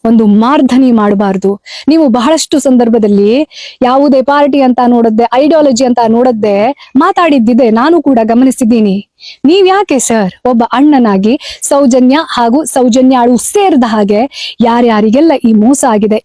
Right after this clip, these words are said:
ಈ ಒಂದು ಕಾನೂನಿನ ಮೂಲಕ, ಕಾನೂನಿನಲ್ಲಿ ಬದಲಾವಣೆ ಆಗೋದ್ರ ಮೂಲಕ ಅದು ಸಾಧ್ಯ ಇದೆ ಅಂತಂದ್ರೆ, ನೀವ್ ಯಾಕೆ ನಮ್ಮ ಅಣ್ಣನಾಗಿ ನಿಂತ್ಕೊಂಡು ಇದನ್ನ ಮುನ್ನಡೆಸಬಾರ್ದು ಸರ್?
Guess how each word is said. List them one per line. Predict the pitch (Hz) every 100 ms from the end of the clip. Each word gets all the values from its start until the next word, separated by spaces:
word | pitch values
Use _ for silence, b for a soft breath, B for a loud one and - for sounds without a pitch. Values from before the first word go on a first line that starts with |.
| -
ಈ | 359
ಒಂದು | 392 415 349
ಕಾನೂನಿನ | - 311 269 277 277 254
ಮೂಲಕ, | 233 247 254 214 214
ಕಾನೂನಿನಲ್ಲಿ | 330 320 339 370 339 302 269
ಬದಲಾವಣೆ | 233 262 302 349 359 311
ಆಗೋದ್ರ | 254 254 254 240
ಮೂಲಕ | 226 240 269 214 226 220 B B
ಅದು | 240 220
ಸಾಧ್ಯ | - 254 262 254 -
ಇದೆ | 226 226
ಅಂತಂದ್ರೆ, | 214 214 214 202 208 - _ _
ನೀವ್ | 226 226 226
ಯಾಕೆ | 262 285 214 196 - B B B -
ನಮ್ಮ | 240 277 262
ಅಣ್ಣನಾಗಿ | 285 381 403 339 247
ನಿಂತ್ಕೊಂಡು | 220 214 - 214 208
ಇದನ್ನ | 240 220 226 220
ಮುನ್ನಡೆಸಬಾರ್ದು | 208 294 311 269 233 220 226 254 226
ಸರ್? | - 214 190